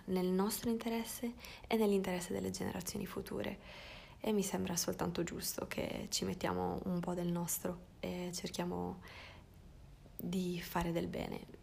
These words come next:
E in qualche altro episodio più là, ehm, sto lavorando ad una lista di, ehm, azioni, eh, gratuite,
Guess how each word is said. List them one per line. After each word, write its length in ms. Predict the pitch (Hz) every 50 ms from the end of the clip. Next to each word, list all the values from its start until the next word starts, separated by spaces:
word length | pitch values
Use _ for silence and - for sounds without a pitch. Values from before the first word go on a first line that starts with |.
| - -
E 320 | - 202 196 190 185 180
in 140 | 180 180 180
qualche 280 | 180 190 180 175 - 185
altro 200 | 175 175 180 175
episodio 640 | 175 185 175 175 180 180 175 180 180 175 175 175 175
più 160 | 175 - 190
là, 240 | 180 180 190 196 202 226 - - - - - - - - - - - - -
ehm, 720 | - 180 180 175 175 175 175 175 175 175 175 175 175 175 175
sto 220 | 175 - - -
lavorando 460 | 180 180 180 180 185 185 185 202 202 196
ad 60 | 190
una 160 | 180 180 170
lista 600 | 180 180 175 175 175 - - - - 170 170 170
di, 560 | 170 170 180 180 175 180 180 190 190 185 175 - - - - - - - - -
ehm, 840 | - - 180 175 175 175 175 175 - - - - - - - - - - - - - - - - - - - - - - - - - - - - - - - -
azioni, 1200 | - 185 175 180 - - - 196 185 185 185 190 190 185 185 185 180 180 180 175 175 175 175 175 180
eh, 120 | 180 - - 180 180 180 175 180 180 185 185 185 180 180 180
gratuite, 1040 | 170 190 190 190 190 190 - - 190 185 185 180 170 175 - 190 185 196 214 247